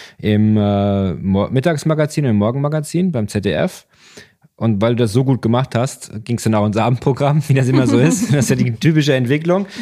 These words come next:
mit Christoph Kramer und Per Mertesacker bei der Europameisterschaft der Männer in diesem Jahr.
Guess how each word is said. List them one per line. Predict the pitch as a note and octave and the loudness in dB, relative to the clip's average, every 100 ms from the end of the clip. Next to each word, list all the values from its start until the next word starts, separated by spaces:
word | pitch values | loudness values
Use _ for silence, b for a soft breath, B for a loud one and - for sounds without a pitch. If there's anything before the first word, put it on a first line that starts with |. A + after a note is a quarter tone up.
| B | B
mit | C3 A#2 | -4 0
Christoph | D#3 D#3+ D3 - | -2 0 -4 -4
Kramer | A#2 C3+ D3 | -4 -2 0
und | C3+ A#2+ | -2 -4
Per | - D3+ C3 | -2 0 2
Mertesacker | G#2 G#2+ G#2+ F3 C3 - A2 B2+ B2 | 2 2 2 0 -4 -4 -2 -2 0
bei | A2+ | 0
der | G#2 | -2
Europameisterschaft | A2+ B2+ A#2 A#2 A2+ G#2+ A2 G2+ - - | -2 -2 -2 -2 -4 -4 -6 -6 -10 -6
der | G2+ - - | -4 -6 -4
Männer | F#2 G2 B2 G#2+ D3+ D3 - _ | -2 2 2 2 0 -4 -12 _
in | G#2 G2+ D2+ F2 | -2 0 -2 0
diesem | A2 A#2 B2 | 0 2 0
Jahr. | B2 E3+ | 0 -2